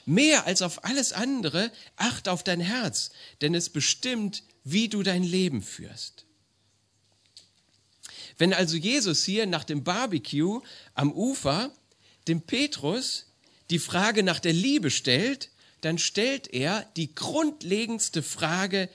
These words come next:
die man sich vorstellen kann. Denn da, wo wir anfangen, Gott zu lieben und unser Steuerruder darauf auszu-, darauf ausrichten,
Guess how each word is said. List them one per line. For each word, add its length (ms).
die 100
man 220
sich 220
vorstellen 600
kann. 260
Denn 200
da, 320
wo 160
wir 160
anfangen, 720
Gott 240
zu 300
lieben 580
und 180
unser 240
Steuerruder 920
darauf 460
auszu-, 560
darauf 260
ausrichten, 840